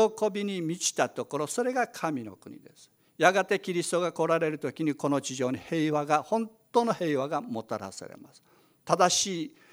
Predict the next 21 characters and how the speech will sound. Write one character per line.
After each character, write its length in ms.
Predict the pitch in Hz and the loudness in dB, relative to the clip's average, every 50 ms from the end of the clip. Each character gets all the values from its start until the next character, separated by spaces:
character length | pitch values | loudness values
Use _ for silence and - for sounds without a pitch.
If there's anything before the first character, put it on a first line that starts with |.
| - _ _ | -20 _ _
方 300 | - 156 147 - 156 160 | 0 0 2 2 2 4
が 120 | 185 180 | 4 2
正 380 | 180 - - 180 214 208 208 - | 2 2 2 6 6 6 6 6
し 60 | - | 0
く 200 | - - 139 - - _ _ _ - 165 | 0 -2 -6 -6 -8 _ _ _ -8 -8
治 220 | 127 - - 143 | -4 0 0 0
め 160 | 135 135 131 | 2 2 0
ら 140 | 131 117 139 | 0 0 2
れ、 240 | 156 190 208 185 - - - - - | 4 4 4 4 2 -2 -16 -18 -12
そ 240 | - - - 165 151 | -2 4 4 4 6
こ 160 | - 175 156 | 6 6 6
に 120 | 160 196 | 6 8
は 160 | 214 185 143 - | 6 6 4 4
喜 120 | 147 127 131 143 131 - - 135 123 139 | 4 4 6 6 4 2 2 -2 -2 -2
び 100 | 156 180 | -2 0
が 240 | 220 202 170 - - _ _ _ | 0 0 0 -2 -6 _ _ _
あ 80 | - 110 | -10 -10
ふ 160 | 92 - 101 | -8 -10 -12
れ 120 | - 95 90 | -12 -12 -14
ま 140 | - - | -16 -20
す。 160 | - - - | -20 -20 -20